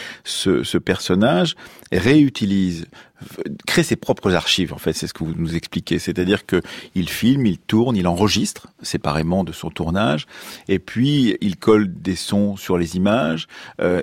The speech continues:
et il leur donne à chaque fois une nouvelle, euh, euh, une, une nouvelle approche. Il, ça permet, ça lui permet à chaque fois de changer d'approche, ce travail avec des archives qui, qui sont les, les, les siennes propres, qu'il réutilise dans ses travaux futurs.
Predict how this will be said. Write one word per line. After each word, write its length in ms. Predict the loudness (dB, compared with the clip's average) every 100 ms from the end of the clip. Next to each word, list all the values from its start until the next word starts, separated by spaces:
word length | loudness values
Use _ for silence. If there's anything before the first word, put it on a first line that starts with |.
| 0
et 100 | 2
il 180 | 4 4
leur 200 | 2 2
donne 340 | 4 4 0 -4
à 80 | -2
chaque 200 | -2 -2
fois 400 | 0 4 4 2 -6 -6
une 280 | 0 2 4
nouvelle, 480 | 4 6 6 4
euh, 400 | 4 4 2 0 0
euh, 460 | 2 4 4 2 0
une, 500 | -2 -2 0 2 2 2
une 180 | 2
nouvelle 260 | 4 6 4
approche. 420 | 2 2 2 2
Il, 120 | -4
ça 140 | -2 2
permet, 300 | 2 2 2
ça 140 | 2
lui 80 | 2
permet 200 | 4 2
à 40 |
chaque 180 | 2 2
fois 100 | 2
de 100 | 2
changer 360 | 0 2 4 4
d'approche, 560 | 2 2 2 2 0 -8 -10 -12 -8
ce 160 | -2 -2
travail 440 | 0 2 4 2 2
avec 180 | 0 2
des 140 | 0
archives 280 | 0 -2 -4
qui, 220 | -10 -14 -6
qui 120 | -4
sont 140 | 2 4
les, 140 | 4 2
les, 140 | -2 -2 -2 -4
les 140 | -2
siennes 360 | 0 2 2 2
propres, 300 | 2 0 -2 -20 -20 -4
qu'il 220 | 2 4
réutilise 680 | 6 4 2 -2 0 0 0
dans 120 | -2
ses 240 | 0 0
travaux 280 | 0 -2 -2
futurs. 500 | -4 -8 -4 -4 -4